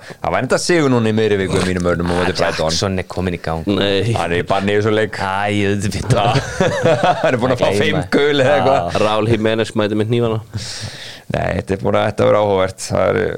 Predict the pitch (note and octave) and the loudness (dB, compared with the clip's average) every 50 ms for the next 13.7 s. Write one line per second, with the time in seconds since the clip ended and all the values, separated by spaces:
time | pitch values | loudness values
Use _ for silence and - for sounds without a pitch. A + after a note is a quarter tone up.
0 | - F#2+ - G#2 G2 G2+ G#2 G2+ - G2+ G#2+ A2+ G#2+ A2+ G#2+ G#2+ G#2+ G#2 G#2 G2+ | -4 -2 0 0 0 0 0 0 -2 -2 0 0 0 0 2 2 2 2 2 0
1 | - A#2 A#2 A#2 A2 A2 A2 - G#2+ G2+ F#2+ G2+ G#2 G#2 A#2+ - B2 A#2+ A#2+ A#2+ | 0 0 2 2 2 0 0 0 0 0 2 2 0 0 0 0 0 0 0 -2
2 | - - - - - - - - - - - - - - - - - - - _ | -8 -14 -20 -20 -20 -20 -20 -18 -18 -18 -14 -14 -14 -14 -14 -18 -20 -20 -20 _
3 | - - G2 - - A#2 A#2 A#2 G#2 G#2+ G#2 G2+ A2 A2+ A2+ G#2 G#2+ G#2 G2+ G#2 | -6 -6 -6 -2 -2 -4 -2 -2 0 -2 0 0 0 -2 0 2 2 2 2 2
4 | G#2+ G#2+ A2 G#2+ G2+ F#2+ - G2+ G2 G2 F#2 - A2 G#2 G#2 G#2 G2+ F#2+ F#2 F#2+ | 2 2 2 0 0 -2 -2 -2 -2 -2 -2 0 0 2 2 2 2 2 2 2
5 | F#2+ F#2+ F#2+ F#2+ - A2+ A2 A2+ - A2 G#2+ G#2+ G2+ G2+ F#2+ G2 G#2+ G#2+ - G#2+ | 2 2 0 0 0 -2 -2 -2 -2 0 0 2 2 2 2 2 2 2 2 2
6 | G2+ G2+ G#2+ G2 G#2 G2+ G2 G#2 G2+ F#2+ F2+ F2 F#2 F2+ F2+ F2+ E2+ F2 F2+ - | 2 2 2 2 2 0 0 0 0 0 0 0 -2 0 0 0 0 -2 -4 -8
7 | - _ _ _ - - - _ _ _ _ _ _ _ _ - - - - - | -16 _ _ _ -20 -20 -20 _ _ _ _ _ _ _ _ -16 -14 -12 -6 -4
8 | F#2 E2+ E2 E2+ F2 F2+ E2+ - - - F2+ F2 F2 E2+ - - - - - - | -2 -2 0 0 0 0 -2 -2 -4 -4 -4 -2 -2 -2 -4 -6 -6 -8 -8 -10
9 | - - - F2 F2+ F2+ F2 - - - - F#2+ F#2 F#2+ G2 - - F2 - - | -8 -4 -2 -2 0 0 -2 -4 -4 -4 -2 -2 0 -2 -2 -4 -6 -6 -4 -2
10 | F#2 F2+ F2 F2 D#2+ F2 E2 F2 F2 E2+ - - F2 E2+ D#2+ - - - - F2 | -2 0 -2 -2 -4 -6 -6 -6 -6 -4 -4 -4 -4 -6 -6 -8 -12 -10 -8 -6
11 | E2+ E2 - D#2+ E2 - _ _ _ _ _ - - - - - - - - - | -6 -6 -6 -10 -12 -14 _ _ _ _ _ -18 -16 -16 -16 -18 -20 -20 -12 -8
12 | A#2+ B2 A2+ A#2+ - - - - - D#2+ D#2 - - - - - - - - - | -8 -8 -8 -8 -12 -20 -16 -12 -10 -10 -8 -10 -12 -14 -18 -20 -20 -20 -20 -20
13 | - - - - F#2 F#2 F#2+ F#2+ F2+ - - - E2+ D#2+ | -18 -10 -6 -2 0 0 0 0 0 -2 -2 -4 -4 -4